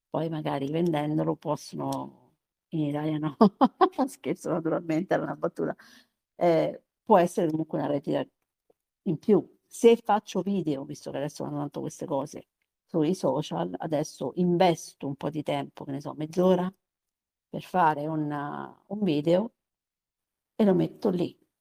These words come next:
e quello magari mi fa reddito, perché ogni volta che qualcuno clicca e guarda un mio video, a me danno un contributo economico. Dai, ovviamente parlo degli influencer, quelli che hanno migliaia di follower, milioni di follower, eh.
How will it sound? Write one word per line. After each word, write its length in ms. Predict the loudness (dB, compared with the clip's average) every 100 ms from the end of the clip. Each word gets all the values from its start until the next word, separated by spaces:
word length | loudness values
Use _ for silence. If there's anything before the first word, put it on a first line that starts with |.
| _
e 140 | -6
quello 300 | -4 -2 0
magari 340 | 0 -2 -4 -6
mi 120 | -8
fa 320 | -4 -4 -4 -2
reddito, 560 | 0 0 -2 -10 -12 _ _ _ -8
perché 320 | -8 -4 -2
ogni 220 | 2 2
volta 360 | 2 0 0 -8
che 120 | -6
qualcuno 540 | -8 -8 -2 0 0
clicca 380 | -2 -2 -2 -8
e 60 | -4
guarda 440 | 4 4 4 -4
un 60 | -4
mio 180 | -2 0
video, 460 | -4 -4 -2 -4 -4
a 80 | -2
me 160 | -2
danno 260 | -2 0 -2
un 60 | -4
contributo 460 | -8 -8 -2 0
economico. 560 | 0 -2 -2 -4 -10 -18 _ _ _ _ _ _ _ _ _ _
Dai, 1200 | -4 0 2 0 -2 -8 -8 -8 -8 -12 -16 -20 _
ovviamente 440 | 0 4 4 2 -2
parlo 240 | -2 -4
degli 180 | -4 -8
influencer, 520 | -6 -4 -4 -4 -8
quelli 180 | -4 -4
che 200 | -4 -8
hanno 100 | -8
migliaia 420 | -6 -4 -4 -4
di 120 | -6
follower, 480 | -8 -6 -6 -8 -10
milioni 320 | -10 -8 -8 -10
di 80 |
follower, 420 | -10 -12 -12 -12
eh. 120 | -12